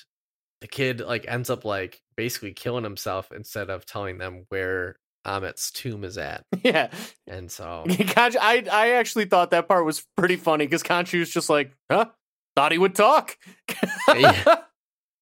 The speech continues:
Speaker 1: Dude, it's just crazy. We don't really ever get any glimpse of, like, like, how Arthur Harrow has such a far reach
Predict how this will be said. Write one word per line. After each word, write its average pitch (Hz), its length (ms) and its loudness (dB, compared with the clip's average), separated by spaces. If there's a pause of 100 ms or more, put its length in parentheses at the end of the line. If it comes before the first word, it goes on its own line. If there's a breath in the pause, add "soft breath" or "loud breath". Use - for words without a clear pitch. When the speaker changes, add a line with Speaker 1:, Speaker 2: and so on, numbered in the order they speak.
(260)
Speaker 1:
Dude, 123 920 -6
it's 104 120 -6
just 123 220 -6
crazy. 135 460 0
We 139 180 -6
don't 180 200 2
really 180 300 2
ever 147 280 2
get 139 200 -2
any 131 220 -4
glimpse 120 420 -6
of, 110 220 -8
like, 101 240 -6 (360)
like, 110 380 -8
how 117 640 0 (440)
Arthur 117 260 -2
Harrow 113 340 -2
has 104 320 -4
such 113 200 -4
a 113 40 -10
far 104 320 -4
reach 104 540 -8